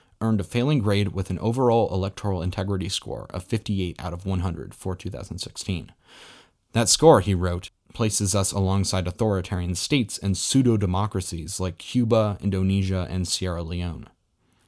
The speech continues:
When the professor measured the integrity of the district boundaries, he found something he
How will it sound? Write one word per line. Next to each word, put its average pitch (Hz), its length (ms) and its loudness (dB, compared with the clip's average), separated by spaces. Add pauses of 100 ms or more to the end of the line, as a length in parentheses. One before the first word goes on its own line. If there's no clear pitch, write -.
(440)
When 113 120 4
the 107 60 4
professor 110 400 2
measured 101 340 2
the 95 100 0
integrity 98 540 0
of 92 200 -2
the 98 120 2
district 101 460 -2
boundaries, 104 580 2 (280)
he 117 100 -2
found 123 300 4
something 107 300 2
he 98 320 0